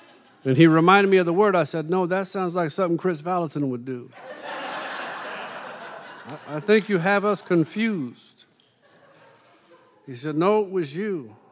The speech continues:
And I said, "Oh, no." He said, "I just want you to know my wife's pregnant." "Oh, yeah, I remember that word." "Pastor, I had you mixed up with someone else." "Oh, of course I remember." "Let me tell you the story. I was on the way to your church, and an angel of the Lord came in the car.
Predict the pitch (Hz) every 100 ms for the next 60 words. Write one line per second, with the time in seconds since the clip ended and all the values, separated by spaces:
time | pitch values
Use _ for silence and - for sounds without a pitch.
0 | - 123 120 - 135 160 165 170 175 156
1 | 131 _ 117 117 151 147 185 - 185 -
2 | 170 202 175 151 160 160 156 - - 175
3 | 143 107 - - - 277 349 392 392 370
4 | 339 359 370 330 285 285 277 277 302 320
5 | 320 - - - - - - - - -
6 | - - - - - - - - - -
7 | - - - - - 330 277 254 294 339
8 | 285 311 294 302 302 311 - 339 302 262
9 | - 359 370 330 226 175 214 208 185 196
10 | - 494 415 302 220 190 175 160 131 -
11 | - - - - 269 339 285 294 277 220
12 | - - 220 170 185 254 196 208 190 160
13 | 202 220 202 196 214 202 185 131 110 135
14 | 143 156 202 233 190 214 214 214 196 143
15 | - 175 185 175 180 180 185 170 147 120